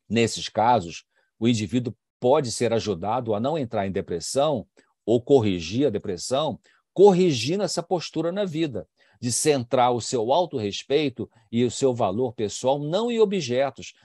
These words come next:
não em aquisições, não em relacionamentos ex-, em relações externas, né? <coughs> Então, é, também a gente sabe que experiências traumáticas na vida, é, especialmente na infância, Ellen White é bem clara em relação a isso,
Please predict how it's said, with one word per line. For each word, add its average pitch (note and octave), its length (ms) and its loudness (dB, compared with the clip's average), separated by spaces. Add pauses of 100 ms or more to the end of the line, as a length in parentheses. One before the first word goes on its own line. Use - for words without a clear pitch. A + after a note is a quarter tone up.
não F3+ 280 -4
em A3 60 -4
aquisições, C3 920 -6 (220)
não E3 340 -4
em D#3 100 -8
relacionamentos C3 640 -4
ex-, B2+ 200 -10
em B2 100 -4
relações A2+ 500 -4
externas, E2 760 -12
né? A2 300 -12 (840)
<coughs> - 440 0
Então, C#3 460 -2 (440)
é, C3 320 6
também D#3 280 -2
a E3+ 40 -2
gente D#3+ 120 -8
sabe D3 360 2
que B2+ 80 -10
experiências B2+ 560 -6
traumáticas A#2 680 -2
na G2+ 140 -6
vida, G#2+ 520 -4 (380)
é, G#2+ 280 0
especialmente A2+ 580 -4
na G2+ 100 -6
infância, A#2+ 680 -2
Ellen G2+ 300 0
White A2 220 -6
é - 20 -10
bem A2 220 -2
clara G2 300 -2
em - 20 -6
relação F2 400 -8
a E2 60 -6
isso, A#2+ 360 -4